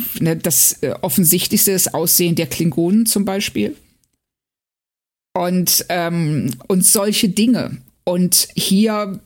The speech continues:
ich glaube, dass sie das selber auch gemerkt haben, dass sie, äh, immer wieder angeeckt sind oder Gefahr gelaufen sind, anzuecken.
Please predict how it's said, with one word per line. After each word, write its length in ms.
ich 180
glaube, 420
dass 320
sie 300
das 180
selber 300
auch 140
gemerkt 440
haben, 260
dass 220
sie, 220
äh, 220
immer 280
wieder 520
angeeckt 580
sind 380
oder 240
Gefahr 680
gelaufen 460
sind, 340
anzuecken. 760